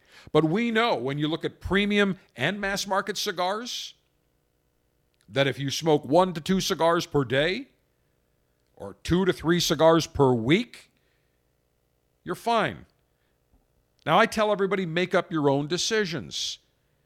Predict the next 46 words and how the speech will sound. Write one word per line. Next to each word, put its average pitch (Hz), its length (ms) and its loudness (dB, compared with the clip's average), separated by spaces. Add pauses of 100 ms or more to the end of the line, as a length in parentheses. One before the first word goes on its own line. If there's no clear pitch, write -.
(260)
And 165 140 2
when 160 140 4
people 240 360 0
say, 202 280 0
"Well, 147 380 2
you 147 80 -2
know, 185 420 0
uh, 143 200 0
uh, 135 320 -6
it's, - 500 -12 (160)
every 214 260 2
tobacco 143 420 -2
can 123 160 -12
cause 117 240 -4
cancer," 185 360 -8
my 139 200 -2
answer 170 340 -4
is, 151 240 -8 (1200)
"Do 117 100 -2
you 143 100 6
drink 135 260 2
alcohol?" 156 520 2
And 165 80 -4
they 139 80 0
say, 160 140 -4
"Well, 180 100 -2
of 190 60 -12
course, 262 580 -6
but 110 100 -12
I 113 60 -8
don't 170 140 -2
smoke." 277 460 -2 (120)
My 131 180 -4
answer 196 300 -6
is, 156 80 -4
"Did 117 220 -6
you 160 100 0
know 151 220 6
that 143 140 4
alcohol 131 680 0 (180)
in 113 120 -4
excess 135 560 -6
is 117 180 -4
a 131 80 -2
known 117 240 -4
carcinogen?" - 640 -8